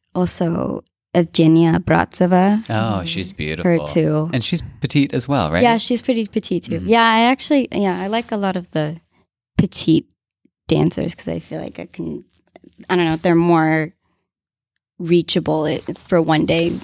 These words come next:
Speaker 1: maybe trying to aspire to be like them or
Speaker 2: Right.
Speaker 1: something.
Speaker 3: Right.
Speaker 2: So you've garnered quite a following on your Instagram and through your, your blog,
Speaker 1: Yeah. <laughs>
Speaker 2: um, both of which emphasize healthy eating. Why was that something that you felt you needed to communicate to an audience?
Speaker 1: Hmm.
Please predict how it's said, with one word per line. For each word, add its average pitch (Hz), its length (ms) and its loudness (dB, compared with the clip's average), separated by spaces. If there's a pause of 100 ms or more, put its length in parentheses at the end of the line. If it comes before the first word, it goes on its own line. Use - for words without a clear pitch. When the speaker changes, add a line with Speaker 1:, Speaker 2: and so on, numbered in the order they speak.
(140)
Speaker 1:
maybe 170 360 2
trying - 340 -4
to - 80 -2
aspire - 540 -2
to - 120 -4
be - 240 -4
like 139 300 -8
them - 320 -18 (100)
or 196 60 -16
Speaker 2:
Right. 175 40 -12
Speaker 1:
something. 165 120 -8 (160)
Speaker 3:
Right. 175 140 -12 (420)
Speaker 2:
So - 100 -2
you've 160 200 4
garnered 127 320 2
quite 98 380 0
a 90 60 -8
following 80 460 -4
on 76 320 -8
your 73 100 -8
Instagram 117 600 -6
and 95 100 -4
through 90 140 -8
your, 80 260 -4
your 76 340 -10
blog, 320 560 0
Speaker 1:
Yeah. 302 960 4
<laughs> - 20 -
Speaker 2:
um, 247 140 4
both 156 180 2
of 147 80 2
which 131 140 0
emphasize 95 560 0
healthy 85 300 -2 (100)
eating. 78 240 0
Why 82 180 0
was 143 200 -4
that 131 320 0 (120)
something 101 540 0
that 85 140 0
you 92 200 0
felt 87 480 -2 (360)
you 90 120 2
needed 82 300 2
to 76 500 0
communicate 78 680 0
to 76 320 0
an 78 100 0
audience? 78 440 0
Speaker 1:
Hmm. 190 540 -2